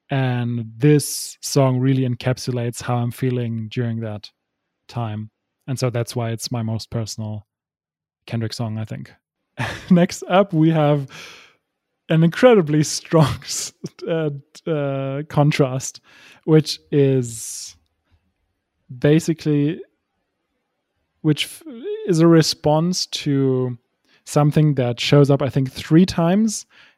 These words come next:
in this entire album, which is a snippet from a Fox, uh, show w-, in which a Fox pundit says,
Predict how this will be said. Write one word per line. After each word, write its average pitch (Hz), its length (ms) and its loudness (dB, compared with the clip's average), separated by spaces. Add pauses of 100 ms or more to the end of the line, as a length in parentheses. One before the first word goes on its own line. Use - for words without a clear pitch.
(100)
in 143 100 2
this 143 160 0
entire 147 260 4
album, 165 440 4 (580)
which 147 420 0
is 135 360 2 (100)
a 135 140 2
snippet 156 480 0
from 127 300 -2
a 120 80 -2
Fox, - 960 -2 (380)
uh, 151 880 -8 (180)
show 170 560 2
w-, 151 200 -6
in 147 160 -2
which 147 200 -2
a 147 160 -4
Fox - 340 0
pundit 156 400 2
says, 139 460 -2